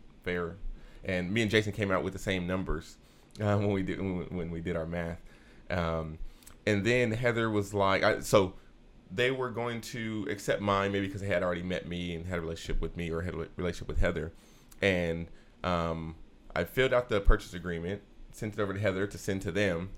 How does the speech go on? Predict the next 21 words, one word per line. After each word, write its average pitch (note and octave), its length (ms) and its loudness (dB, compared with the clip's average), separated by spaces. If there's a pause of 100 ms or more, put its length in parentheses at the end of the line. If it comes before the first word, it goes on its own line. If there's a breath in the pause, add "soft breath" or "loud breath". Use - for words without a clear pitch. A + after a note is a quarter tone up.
(100)
And G2 100 -6
then G#2 80 0
Heather A#2+ 200 2
was G#2 140 -2
like, F#2 220 0 (640)
"Hey, C#3+ 200 0
would G2+ 180 -2
you D#3+ 60 -8
be F#3 100 -4
mad C#3 260 2
if B2 160 -2
I, B2+ 400 0 (520)
you B2+ 60 -2
know, A2 160 2 (180)
took C#3+ 200 0
this C3+ 120 -2
down B2 400 4
and G#2 100 -8
kept B2+ 200 2
this B2+ 100 -4
myself?" B2+ 520 -2